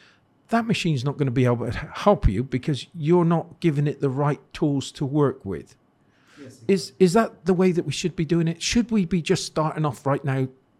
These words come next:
Speaker 1: playing with Chat G P T to kind of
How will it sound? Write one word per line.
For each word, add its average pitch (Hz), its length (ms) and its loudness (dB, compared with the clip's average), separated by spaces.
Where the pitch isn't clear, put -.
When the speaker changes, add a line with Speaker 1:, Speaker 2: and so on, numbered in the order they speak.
Speaker 1:
playing 147 360 2
with 139 140 0
Chat - 300 -8
G 135 160 -4
P 131 160 -2
T 131 300 -2
to - 100 -4
kind 143 260 0
of 120 140 -2